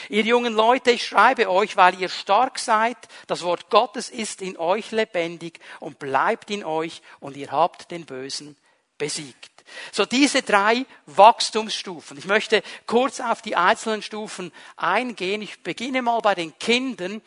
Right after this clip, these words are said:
Schau noch einmal in deine Bibel hinein. Hast du gesehen, dass die Kinder angesprochen werden in Vers zwölf und in Vers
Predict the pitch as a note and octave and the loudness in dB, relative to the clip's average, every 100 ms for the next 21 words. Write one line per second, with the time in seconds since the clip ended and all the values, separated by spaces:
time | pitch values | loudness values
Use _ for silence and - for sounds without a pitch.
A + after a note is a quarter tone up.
0 | - - - A3+ C4+ B3 A#3+ A#3+ A#3 G#3+ | -18 -8 4 4 6 2 0 2 0 2
1 | G3 F#3+ F3+ A#3+ B3 F3+ F3+ E3 E3+ A#3 | 2 0 -2 -6 -4 -6 -6 -4 -4 -4
2 | A#3+ - - - F3 F3+ F3+ F#3 A3+ A#3+ | -8 -14 -8 -6 -6 -6 -6 -4 -4 -2
3 | A3 - F#3 - A3 A#3+ A3 - - G#3 | -4 -6 -12 -6 -6 -4 -8 -6 0 0
4 | A#3+ A#3 - G#3+ G#3+ - F#3+ F#3+ E3+ D#3+ | 0 -6 -4 -2 -4 -6 -6 -6 -6 -6
5 | A3+ C4+ C4 A#3+ A#3 - - G3 F#3+ A#3 | 0 0 2 4 4 2 -4 2 4 4
6 | C#4 - - - - F#3+ F#3 G#3+ G#3+ F#3+ | 0 -12 -20 -20 -6 -4 -2 -4 0 0
7 | F#3 - - | 0 -4 -12